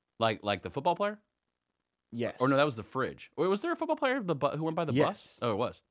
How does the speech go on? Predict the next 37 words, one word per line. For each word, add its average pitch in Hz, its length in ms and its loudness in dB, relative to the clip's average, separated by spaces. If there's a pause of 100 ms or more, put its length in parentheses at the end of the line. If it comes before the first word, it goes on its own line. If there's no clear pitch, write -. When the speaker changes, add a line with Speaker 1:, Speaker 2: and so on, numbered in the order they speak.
(140)
Speaker 2:
Jerome 120 560 -2 (180)
Bettis. - 460 -4
Speaker 1:
Jerome 123 440 4
Bettis, 135 360 2
the - 100 -6
bus. 127 400 0
I 147 40 -2
knew 233 260 -2
that. 82 260 -6 (200)
Pittsburgh 175 380 0
guy, 80 180 -4
right? 123 220 -4 (280)
Big 123 160 -2
Pittsburgh 185 400 -2
guy? 208 220 2 (140)
Speaker 2:
Big 147 220 2
Pittsburgh 110 540 2
guy. 92 400 -6
Speaker 1:
Yeah. 110 280 0 (840)
Heard 160 160 6
of 107 100 0
him. 160 400 -6
Speaker 2:
<laughs> - 60 -16
Speaker 1:
Got 147 140 4
a 135 40 0
fri-, 123 240 0
got 143 140 4
a 131 40 -2
few 139 160 -2
friends 135 380 0
here, 107 280 0
uh, 90 220 -2
who 98 120 -2
are 92 100 -2
all 90 180 -2
into 82 120 -10
Pittsburgh, 82 540 -8